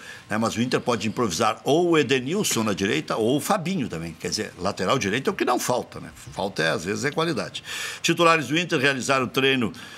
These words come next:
é, com a equipe sub-vinte e três e os reservas fazem jogo treino hoje à tarde contra o São Paulo de Rio Grande. Artilheiros do Inter em dois mil e dezessete, Brenner, treze gols. Uma hora o cara é artilheiro, outra hora ele nem é mais lembrado, né?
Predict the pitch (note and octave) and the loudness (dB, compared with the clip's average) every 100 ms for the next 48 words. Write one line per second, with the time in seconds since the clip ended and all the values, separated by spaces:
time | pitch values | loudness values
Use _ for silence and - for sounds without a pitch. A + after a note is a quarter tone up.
0 | - - B2+ A#2+ C3+ B2 - A2 G#2+ - | -14 0 2 4 4 2 2 -2 0 -2
1 | A#2 B2 B2 - C#3+ F#3+ - D3+ C3 C3 | 2 2 0 0 0 2 0 0 2 2
2 | G#2+ B2 C3+ B2+ - A#2 G#2+ G#2 E2+ D3+ | 2 2 2 0 0 0 0 0 2 0
3 | C3 - A2+ B2 C3+ G#2 B2+ A2+ G2 - | 0 -4 -2 0 0 2 2 0 -2 0
4 | G#2+ G#2 - A2 A2 G2+ - C#3 G2 - | 0 -2 -4 -2 -2 -2 0 0 0 0
5 | G#2+ A#2 F#2+ A2 A#2+ - - B2+ C3 G#2 | 0 0 0 0 0 -6 -2 2 2 4
6 | A#2+ F#2 E2+ - - - - G2 G2 C3 | 2 2 -4 -6 -10 -10 -6 -2 0 4
7 | D3 C3+ B2 C#3+ C3 C3 A#2+ B2 G2+ B2 | 4 4 0 0 2 2 4 2 2 0
8 | G#2 A#2 - E3 F#3 - - - G2+ C3 | 0 0 2 2 2 -4 -10 -12 -2 2
9 | F3 G3 A2 - - - - D3 D3+ A#2 | 2 2 -4 -8 -20 -8 2 4 4 2
10 | C3+ D#3+ C#3 C#3+ F#3 A#2+ G3 F#3+ D#3 - | 2 2 2 2 2 2 2 2 2 0
11 | D3+ G3 E3 D#3+ F3 E3 E3+ G#3 G#3+ G#3 | 0 0 2 2 2 2 0 2 2 2
12 | G3 E3 C3 G2 - D2+ | 2 4 2 2 -2 -14